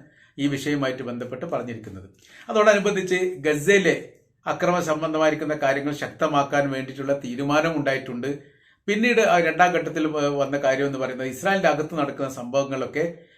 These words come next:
വലിയ രീതിയിൽ പുറത്ത് അറിയുന്ന എല്ലാ സംവിധാനവും ബ്ലോക്ക് ചെയ്തിരിക്കുന്നു. വലിയ നിയന്ത്രണങ്ങൾ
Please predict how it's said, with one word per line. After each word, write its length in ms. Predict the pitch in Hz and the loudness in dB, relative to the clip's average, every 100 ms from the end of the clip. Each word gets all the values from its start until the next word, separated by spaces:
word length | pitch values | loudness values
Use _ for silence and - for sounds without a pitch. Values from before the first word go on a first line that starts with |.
| - | -6
വലിയ 220 | 139 165 175 | -2 2 4
രീതിയിൽ 400 | 156 147 151 170 - - _ _ _ - | 4 2 0 0 -4 -16 _ _ _ -4
പുറത്ത് 380 | 170 190 - 220 185 | 0 0 0 0 0
അറിയുന്ന 380 | 156 151 165 165 | -2 0 0 0
എല്ലാ 400 | 151 143 160 202 214 - - | -2 -2 2 2 2 -2 -12
സംവിധാനവും 540 | - 139 143 135 139 147 | -6 -4 0 0 0 -2
ബ്ലോക്ക് 260 | 127 127 | -4 -4
ചെയ്തിരിക്കുന്നു. 520 | - 127 120 117 123 135 | -6 -8 -8 -10 -10 -6
വലിയ 180 | 135 | -4
നിയന്ത്രണങ്ങൾ 640 | 135 135 151 180 175 151 | -4 -2 0 0 0 -2